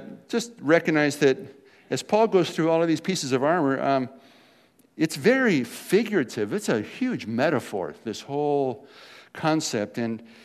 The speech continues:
and yet at the same time, we have to recognize that spiritual warfare is, uh, um, to be taken literally, not figuratively.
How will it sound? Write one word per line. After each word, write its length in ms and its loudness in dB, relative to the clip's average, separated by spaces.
and 140 2
yet 80 6
at 80 2
the 80 -6
same 260 0
time, 240 0
we 120 4
have 180 2
to 100 2
recognize 460 2
that 100 -2
spiritual 400 -2
warfare 400 0
is, 260 -2
uh, 140 2
um, 300 0
to 100 -6
be 100 4
taken 380 0
literally, 400 0
not 220 -2
figuratively. 720 -8